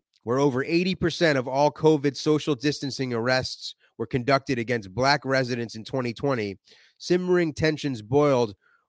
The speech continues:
over when three black diners initiated a brawl with staff at Carmine's, an Upper West Side restaurant that prevented them from dining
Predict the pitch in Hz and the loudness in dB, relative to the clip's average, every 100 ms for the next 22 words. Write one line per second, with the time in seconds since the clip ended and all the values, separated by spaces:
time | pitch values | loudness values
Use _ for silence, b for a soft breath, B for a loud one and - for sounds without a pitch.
0 | - 135 165 120 113 110 107 117 110 139 | 2 6 8 6 2 0 -2 -4 -2 0
1 | 170 165 139 139 135 113 139 139 113 107 | 0 0 0 2 0 0 0 0 0 -4
2 | 107 - _ _ 117 143 - 151 139 120 | -6 -14 _ _ -4 -4 0 2 2 0
3 | 110 123 139 143 147 135 - 151 143 135 | -4 2 4 4 4 0 -2 -2 0 0
4 | - 117 - - 143 160 147 107 104 110 | -4 -12 -12 -8 -2 0 0 -2 -4 -8
5 | 117 120 147 143 139 131 135 117 131 135 | -10 -8 -2 0 0 -2 -4 -2 -4 -4
6 | 123 113 113 - 110 135 151 160 147 127 | -6 -6 -6 -6 -6 -4 -4 -2 -2 -2
7 | 127 113 139 151 123 113 | -6 -4 -2 0 -2 -6